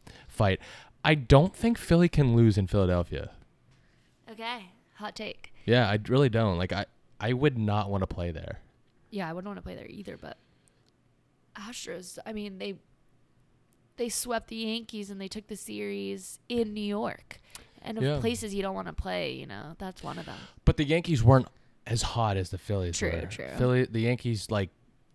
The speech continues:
Speaker 1: just got by Cleveland.
Speaker 2: Yeah.
Speaker 1: Um, you know, of course you have an intense atmosphere in the Bronx, but,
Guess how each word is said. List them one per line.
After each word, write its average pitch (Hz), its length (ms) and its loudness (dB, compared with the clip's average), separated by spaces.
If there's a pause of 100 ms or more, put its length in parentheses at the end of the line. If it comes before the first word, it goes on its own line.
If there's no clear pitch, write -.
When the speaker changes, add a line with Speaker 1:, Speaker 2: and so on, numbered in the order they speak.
(460)
Speaker 1:
just - 320 -2
got 101 200 0
by 95 180 4
Cleveland. 87 760 -4 (220)
Speaker 2:
Yeah. 165 380 -10
Speaker 1:
Um, 90 640 0 (140)
you 113 160 2
know, 95 140 2 (100)
of 117 100 -4
course 117 280 4
you 101 80 0
have 92 360 -2 (500)
an 107 60 0
intense 101 360 0
atmosphere 95 420 -2
in 92 80 0
the 92 60 -2
Bronx, 95 460 0
but, 87 280 -2